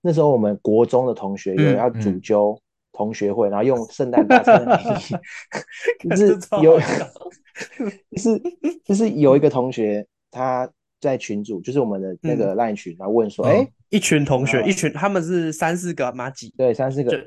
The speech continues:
Speaker 3: 对。
Speaker 1: 就是
Speaker 2: 嗯，嗯。
Speaker 1: 小，小团体，然后那时候就问说，
Speaker 3: 对。
Speaker 1: 哎，那我们第一次，那时候是第一次的同学会，然后
Speaker 3: 对。
Speaker 1: 他就说，哎，问说，哎，刚好圣诞节，我们要不要去吃圣诞大餐，然后就是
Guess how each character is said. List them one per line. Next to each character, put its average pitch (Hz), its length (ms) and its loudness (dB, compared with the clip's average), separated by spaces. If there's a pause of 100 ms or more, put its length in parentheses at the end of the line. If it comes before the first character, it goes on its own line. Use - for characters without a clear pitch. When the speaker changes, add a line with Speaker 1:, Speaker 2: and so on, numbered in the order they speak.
Speaker 3:
对。 131 120 -4
Speaker 1:
就 127 60 -6
是 123 160 -2
Speaker 2:
嗯， 101 320 -6
嗯。 101 200 -8
Speaker 1:
小， 120 160 -6
小 107 140 -2
团 107 180 -4
体， 104 140 -6
然 98 120 -4
后 127 60 0
那 135 100 -2
时 127 80 -4
候 113 60 2
就 113 200 2 (100)
问 120 160 0
说， - 140 -8
Speaker 3:
对。 156 140 -2
Speaker 1:
哎， - 20 -4
那 190 160 -2
我 127 60 0
们 98 260 -4 (640)
第 151 160 0
一 156 40 -2
次， 143 200 -4
那 160 80 0
时 175 80 -2
候 165 60 -2
是 151 100 -8
第 139 180 -4
一 131 60 -4
次 135 140 -6
的 107 60 -4
同 92 200 -14
学 90 120 -12
会， 90 180 -10
然 90 100 -14
后 101 60 -14
Speaker 3:
对。 104 160 -6 (260)
Speaker 1:
他 117 120 -2
就 120 60 0
说， 123 240 0
哎， 131 140 0
问 143 160 2
说， 127 120 -2
哎， 156 80 -2
刚 175 160 -4
好 135 120 -4
圣 139 100 -4
诞 135 120 -4
节， 101 180 -6
我 95 60 -10
们 107 100 -6
要 117 60 -4
不 120 60 0
要 120 200 0 (340)
去 143 140 -6
吃 120 220 -8
圣 123 140 -2
诞 117 100 -2
大 117 140 -2
餐， 107 220 -6
然 98 100 -8
后 107 140 -6 (240)
就 120 120 -8
是 110 320 -4